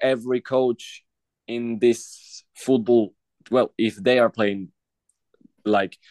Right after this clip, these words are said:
uh, l-, pos-, yeah, a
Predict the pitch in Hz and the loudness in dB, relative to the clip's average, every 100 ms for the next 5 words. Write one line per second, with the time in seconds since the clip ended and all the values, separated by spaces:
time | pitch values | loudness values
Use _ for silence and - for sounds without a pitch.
0 | _ _ _ - 101 98 95 95 82 _ | _ _ _ -2 0 2 0 -2 -6 _
1 | _ _ _ _ _ _ 101 110 98 _ | _ _ _ _ _ _ -2 -2 -2 _
2 | 107 - - - - - - 139 110 101 | -14 -12 -14 -14 -16 -10 0 2 4 0
3 | 95 - | -4 -8